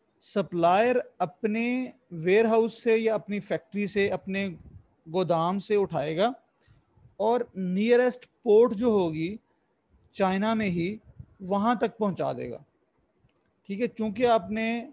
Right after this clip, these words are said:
समुद्री रास्ते लेके जाना है तो आपको वो नियरेस्ट पोर्ट तक पहुँचाएगा। ठीक है, अब इसका रेट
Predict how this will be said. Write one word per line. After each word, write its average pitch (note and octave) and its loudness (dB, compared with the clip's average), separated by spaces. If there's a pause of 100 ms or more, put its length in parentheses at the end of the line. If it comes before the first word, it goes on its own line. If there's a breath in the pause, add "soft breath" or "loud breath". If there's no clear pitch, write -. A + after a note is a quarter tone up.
समुद्री G3 -2
रास्ते G3 0 (420)
लेके F3 -2
जाना D#3+ -4
है B3 -8 (680)
तो - -10
आपको G3+ -2
वो A3+ 2
नियरेस्ट A3 2 (140)
पोर्ट A3+ 4
तक A#3 -2
पहुँचाएगा। C3+ -6 (1400)
ठीक G#3 -4
है, A3 0 (1000)
अब A#3 2 (360)
इसका B3 0
रेट A3+ 2